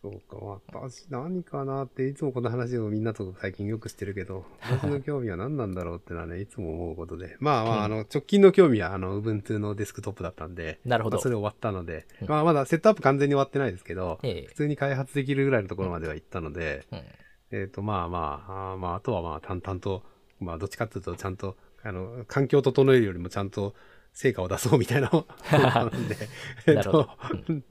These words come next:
Speaker 1: <laughs> まあまあ、こんなもんかなと思ってるけど、
Speaker 2: うん。
Speaker 1: そうね。でも、Macとお別れできるかどうかはちょっとまだわかんないですね。
Speaker 2: うん。
Speaker 1: 完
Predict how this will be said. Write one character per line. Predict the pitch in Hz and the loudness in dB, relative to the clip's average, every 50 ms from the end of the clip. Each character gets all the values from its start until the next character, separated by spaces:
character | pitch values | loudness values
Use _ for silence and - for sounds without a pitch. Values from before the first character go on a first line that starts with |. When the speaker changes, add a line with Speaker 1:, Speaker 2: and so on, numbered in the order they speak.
| _ - - | _ -16 -12
Speaker 1:
<laughs> | 277 - - | -12 -8 -2
ま | - 147 135 | 0 2 2
あ | 117 | 2
ま | 107 110 104 | 2 0 -2
あ、 | 101 | -2
こ | 101 110 | -4 -4
ん | 107 101 | -4 -2
な | 101 98 | -2 -2
も | 101 98 | -4 -4
ん | |
か | 92 90 | -4 -4
な | 87 85 87 | -6 -6 -6
と | - 82 78 | -6 -8 -10
思 | 82 87 | -10 -10
っ | |
て | - - 82 | -10 -10 -12
る | 78 | -10
け | - - 78 | -10 -12 -12
ど、 | 80 78 76 71 - _ - | -10 -10 -10 -10 -12 _ -10
Speaker 2:
う | 104 | -10
ん。 | 98 90 - - - - - - - - _ - | -10 -10 -12 -16 -18 -18 -18 -20 -20 -20 _ -8
Speaker 1:
そ | - 120 110 101 | -6 -4 -4 -4
う | 95 | -4
ね。 | 95 98 101 104 104 101 101 104 110 | -6 -4 -4 -4 -4 -4 -4 -6 -6
で | 120 131 | -4 -2
も、 | 120 117 113 | 0 0 0
Mac | 117 139 160 156 - _ _ - - 131 | 2 2 0 0 -2 _ _ -8 -6 -2
と | 127 120 | -2 0
お | 107 | 0
別 | 113 117 - 127 | 0 0 0 0
れ | 127 123 | 0 2
で | 123 120 | 0 2
き | 120 139 | 2 4
る | 135 120 | 4 4
か | 110 | 4
ど | 98 110 107 | 2 0 -2
う | 101 | -2
か | - 95 | -2 -2
は | 87 85 | -2 -2
ち | |
ょ | 104 | -4
っ | 92 | -6
と | - 90 | -4 -4
ま | 98 | -4
だ | 92 87 | -2 -4
わ | 78 78 | -4 -4
か | - 98 | -4 -6
ん | 95 87 | -6 -6
な | 78 | -8
い | 80 | -10
で | 78 | -12
す | - - | -12 -12
ね。 | 78 73 76 78 - - - | -10 -10 -10 -10 -10 -6 -4
Speaker 2:
う | 101 | -2
ん。 | 101 98 92 90 90 87 85 67 - - - - | -2 -2 -2 -4 -6 -8 -10 -12 -16 -18 -14 -8
Speaker 1:
完 | - 95 | -8 -6